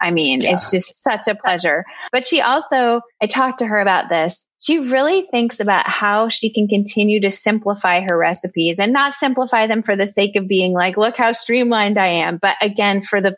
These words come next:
Speaker 1: for the reader's use. So can I limit the number of bowls I use? Like, how can I make this so that it is its most delicious, but most simple version of itself? Um,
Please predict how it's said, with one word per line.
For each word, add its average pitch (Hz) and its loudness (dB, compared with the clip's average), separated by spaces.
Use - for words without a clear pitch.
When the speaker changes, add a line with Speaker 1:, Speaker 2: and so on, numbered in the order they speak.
Speaker 1:
for 214 0
the 185 2
reader's 190 2
use. 165 0
So 160 2
can 202 0
I 180 2
limit 208 0
the 202 0
number 190 2
of 180 -4
bowls 185 2
I 151 0
use? - -2
Like, 160 0
how 214 0
can 220 -2
I 208 2
make 180 2
this 202 0
so 185 0
that 180 2
it 160 0
is 170 0
its 196 -2
most 220 2
delicious, 185 0
but 185 0
most 175 0
simple 175 -2
version 202 2
of 156 0
itself? - -2
Um, 165 0